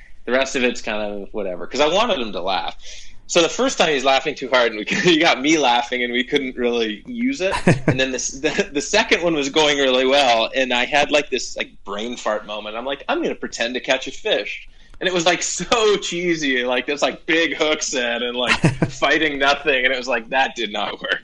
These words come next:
Speaker 2: <laughs>
Speaker 1: So then, so then the, the third one, I'm like, "I'm just gonna, uh, I've got an idea. I'm just gonna tell the story." And so we used, we used that one, but, um,
Speaker 2: That's
Speaker 1: yeah.
Speaker 2: that's a, one of, man, all your guys' videos are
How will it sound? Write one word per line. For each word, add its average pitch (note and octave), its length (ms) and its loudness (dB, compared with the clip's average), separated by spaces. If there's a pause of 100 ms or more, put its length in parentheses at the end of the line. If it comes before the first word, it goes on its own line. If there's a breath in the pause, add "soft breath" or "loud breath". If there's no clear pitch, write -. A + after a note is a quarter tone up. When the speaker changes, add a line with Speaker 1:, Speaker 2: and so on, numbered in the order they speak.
Speaker 2:
<laughs> B2 560 6
Speaker 1:
So D3+ 120 6
then, C#3 340 6
so D#3 160 2
then D#3+ 220 2
the, D3 200 0 (140 loud breath)
the E3+ 120 2
third F3+ 280 4
one, D#3+ 160 2
I'm D3+ 100 2
like, C#3+ 200 4
"I'm D3 80 2
just D3+ 180 -2
gonna, A#2 220 -4 (180)
uh, - 140 -8 (320)
I've B2+ 140 -4
got B2 120 4
an A2+ 140 -2
idea. G2+ 320 -4
I'm G2+ 80 -10
just G#2+ 180 -6
gonna F#2+ 160 -8
tell F#2 180 -6
the - 120 -10
story." D2 340 -6 (180)
And A#2 160 -6
so G#2 380 -4
we A2 140 -6
used, G#2 420 -10
we A2 160 -6
used G2 200 -6
that F#2+ 180 -2
one, F#2+ 160 -10
but, G#2 200 -12 (520 loud breath)
um, B2 460 0 (180)
Speaker 2:
That's A#2+ 320 6 (100)
Speaker 1:
yeah. B2 600 2 (160)
Speaker 2:
that's C3 220 2
a, D#3 60 4 (180)
one D3+ 160 6
of, F3+ 240 2
man, D#3 240 8
all E3+ 120 10
your A3+ 220 6
guys' D3+ 480 6
videos A#2+ 400 10
are G#2 480 6